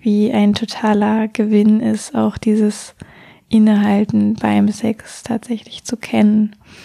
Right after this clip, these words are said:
Und vielleicht sogar gerade dann, wenn man merkt, es gibt so die, das gewohnte Muster, mehr ins Schnelle zu gehen,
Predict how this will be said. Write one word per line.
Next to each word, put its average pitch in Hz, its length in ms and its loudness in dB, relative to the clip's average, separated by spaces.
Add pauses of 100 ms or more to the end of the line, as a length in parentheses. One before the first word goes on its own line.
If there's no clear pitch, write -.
(440)
Und 220 120 0
vielleicht 226 300 -2
sogar 226 260 2
gerade 233 380 0
dann, 226 500 4
wenn 202 140 4
man 208 220 4
merkt, 214 600 0 (420)
es - 180 -20
gibt 214 260 -2
so 214 180 2
die, 214 420 0 (1500)
das 208 180 -2
gewohnte 226 600 2
Muster, 220 880 2
mehr 226 360 2
ins 202 240 0
Schnelle 214 420 2
zu - 180 -6
gehen, 214 520 0